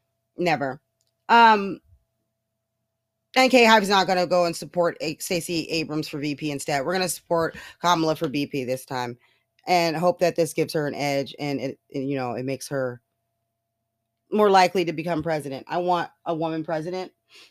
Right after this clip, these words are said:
Um, just not that woman, okay? Liz, a lot of people like her. I liked her at first, too. In the, in the week or so since Kamala has dropped out,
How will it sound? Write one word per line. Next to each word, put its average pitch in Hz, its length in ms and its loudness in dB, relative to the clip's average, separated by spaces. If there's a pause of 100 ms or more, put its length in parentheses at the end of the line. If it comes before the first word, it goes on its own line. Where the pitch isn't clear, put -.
(440)
Um, 196 240 4
just 202 200 -4
not 180 220 2
that 135 200 2
woman, 123 260 -6
okay? 165 500 -2
Liz, 196 520 0 (480)
a 185 140 6
lot 190 160 4
of 208 60 -4
people 233 200 -2
like 233 220 4
her. 185 100 2
I 175 140 6
liked 180 240 4
her 185 120 2
at - 100 -6
first, 175 320 -2
too. 175 240 -2 (2250)
In 226 180 2
the, 190 200 4
in 202 200 4
the 175 80 2
week 220 400 -4 (260)
or 202 160 -2
so 254 640 2
since 185 300 -10
Kamala 254 640 0
has 208 180 -4
dropped 214 320 0
out, 247 360 0